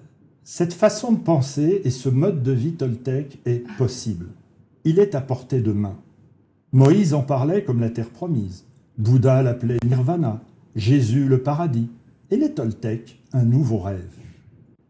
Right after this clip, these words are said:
Malheureusement, votre identité se confond actuellement avec le rêve de la planète.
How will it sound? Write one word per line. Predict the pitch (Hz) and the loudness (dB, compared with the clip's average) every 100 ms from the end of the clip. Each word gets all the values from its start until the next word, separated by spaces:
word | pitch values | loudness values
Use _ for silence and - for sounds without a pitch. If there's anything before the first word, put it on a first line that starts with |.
| _ | _
Malheureusement, | - 214 208 175 196 233 | 2 4 4 2 2 0
votre | 175 151 - | -2 -4 -4
identité | 160 165 170 160 190 202 | -2 -2 -2 -2 0 0
se | 143 | -4
confond | 127 127 127 156 | -6 -6 -4 -6
actuellement | 131 - 131 127 160 | -6 -6 -4 -2 -2
avec | 143 110 117 | -2 -4 -4
le | |
rêve | 110 139 131 | -4 -2 -2
de | 110 | -4
la | 101 | -6
planète. | - 98 101 - - | -8 -8 -8 -12 -20